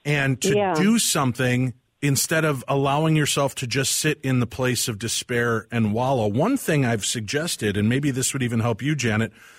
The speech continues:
Speaker 1: a lot of us lose sight of what we do accomplish every day. When I get up in the morning, I sit at my desk, I jot down what I can think of that needs to be done today.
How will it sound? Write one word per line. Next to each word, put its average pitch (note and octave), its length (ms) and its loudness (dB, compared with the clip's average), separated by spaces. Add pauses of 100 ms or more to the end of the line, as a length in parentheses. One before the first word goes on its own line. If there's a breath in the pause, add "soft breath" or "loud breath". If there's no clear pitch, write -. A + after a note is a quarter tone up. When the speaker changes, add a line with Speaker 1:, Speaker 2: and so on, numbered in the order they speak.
(160 loud breath)
Speaker 1:
a C3+ 60 -2
lot F#3 180 2
of C4+ 100 0
us G3+ 140 -2
lose F3 240 0
sight D3+ 220 0
of A2 100 -2
what C3+ 160 0
we B2+ 140 -2
do B2 200 -2
accomplish A#2+ 580 -4
every D#2+ 220 -10
day. C#2+ 180 -20 (680 soft breath)
When C3+ 140 2
I F3 100 2
get G3+ 160 2
up G3 120 -2
in D#3+ 80 0
the D#3 60 4
morning, D3 420 2
I A#3 100 2
sit A3 220 0
at F#3+ 80 0
my D#3+ 160 0
desk, C3+ 380 0
I A#2+ 80 2
jot C3+ 360 -2
down C#3 420 0 (600 soft breath)
what D3 240 0
I E3 100 2
can D3+ 200 -2
think C#3+ 260 -2
of A#2+ 140 0
that A#2+ 120 -6
needs C3 320 0
to C3 60 -6
be A#2 140 -2
done A2 300 -2
today. D#2+ 340 -8